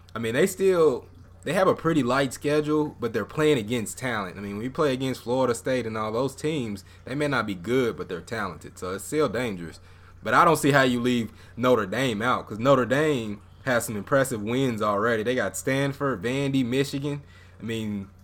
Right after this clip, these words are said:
maybe not Vandy, but they've already beat Stanford and Michigan. If they beat Virginia Tech, that's another ranked team. They're gonna finish out playing Florida State, Syracuse, and U S C.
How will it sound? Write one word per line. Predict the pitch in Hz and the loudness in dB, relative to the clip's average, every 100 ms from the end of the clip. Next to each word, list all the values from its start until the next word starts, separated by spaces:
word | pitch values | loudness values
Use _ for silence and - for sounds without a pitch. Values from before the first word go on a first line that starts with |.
| - - - | -20 -20 -4
maybe | 131 160 | 0 2
not | 147 131 98 | 4 2 2
Vandy, | 120 143 156 | 2 2 0
but | 135 113 | -2 -2
they've | 107 | 0
already | 127 139 139 | 4 4 2
beat | 120 | -2
Stanford | - 131 139 139 | -2 -2 -2 -2
and | 113 | -2
Michigan. | 123 143 135 110 | 0 0 -2 -8
If | 107 | -6
they | 117 | -6
beat | 110 131 | -2 -2
Virginia | 110 113 127 127 | 0 -2 0 -2
Tech, | 104 139 123 | -2 -2 -2
that's | 117 113 | -2 -4
another | 110 123 113 | -4 -2 0
ranked | 110 117 107 | 0 -2 -4
team. | 143 139 117 110 - - | -4 -4 -4 -8 -14 -8
They're | 120 | -2
gonna | 123 110 | 0 0
finish | - 139 127 | 0 0 2
out | 143 135 127 | 2 0 0
playing | 123 107 | -4 -6
Florida | 104 127 127 120 | -4 0 2 2
State, | 139 120 | -2 -4
Syracuse, | - 131 123 120 120 110 | 0 2 2 0 -2 -2
and | 123 139 123 | -4 -2 0
U | 117 | -2
S | 107 - | -2 -4
C. | 143 110 | -4 -4